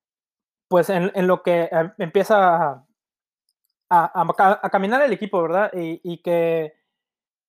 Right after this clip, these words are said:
y pues que sí, o sea, que, que se vea que, que el equipo ya tiene una forma, un rumbo,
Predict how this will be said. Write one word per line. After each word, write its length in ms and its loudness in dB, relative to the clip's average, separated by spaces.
y 100 -8
pues 200 -6
que 120 -10
sí, 200 -2
o 100 -2
sea, 140 0
que, 220 -8
que 120 2
se 140 -2
vea 180 2
que, 240 -2
que 100 0
el 80 0
equipo 300 -2
ya 140 0
tiene 180 -2
una 160 -6
forma, 320 0
un 120 -6
rumbo, 520 -4